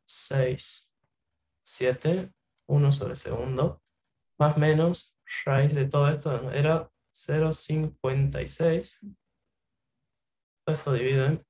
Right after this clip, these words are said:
pi sobre dos. Bueno, eh, tiempo uno, tiempo dos.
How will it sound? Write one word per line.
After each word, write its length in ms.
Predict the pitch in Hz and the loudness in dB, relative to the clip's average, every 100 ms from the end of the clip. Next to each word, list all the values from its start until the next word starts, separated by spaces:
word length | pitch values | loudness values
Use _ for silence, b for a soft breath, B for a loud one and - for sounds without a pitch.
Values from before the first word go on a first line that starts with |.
| _ _ - | _ _ -6
pi 100 | 143 | -6
sobre 260 | - - | -4 -8
dos. 260 | - - - - _ _ _ _ _ _ _ _ _ _ _ _ _ _ _ - | -8 -10 -18 -20 _ _ _ _ _ _ _ _ _ _ _ _ _ _ _ 0
Bueno, 240 | 143 - - _ _ _ _ _ _ _ _ _ _ _ _ - | 0 0 -10 _ _ _ _ _ _ _ _ _ _ _ _ 0
eh, 400 | 135 127 117 - | 4 4 2 0
tiempo 300 | 160 180 180 | 0 2 6
uno, 500 | 180 202 214 247 - | 6 6 4 0 -4
tiempo 300 | - 151 143 | -4 -4 -2
dos. 440 | 165 143 - - | -4 -4 -10 -14